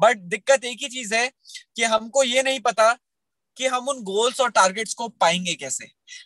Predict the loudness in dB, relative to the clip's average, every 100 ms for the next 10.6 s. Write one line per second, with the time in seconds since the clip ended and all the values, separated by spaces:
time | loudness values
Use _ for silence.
0 | -2 4 6 8 8 6 6 2 2 -2
1 | -2 -6 -2 -2 -2 -2 -4 -4 -8 -14
2 | -12 -6 0 2 4 4 2 4 4 4
3 | _ _ _ _ -8 -4 0 4 6 4
4 | 2 -10 -10 -12 -16 -20 _ _ _ _
5 | _ _ _ _ -8 2 2 4 4 4
6 | 2 0 2 0 2 0 0 2 2 0
7 | _ _ _ _ _ _ _ _ _ _
8 | _ _ -16 -2 -2 -2 -6 -4 -2 -2
9 | 0 0 0 -4 -10 -10 -16 _ _ _
10 | _ _ -4 -2 -2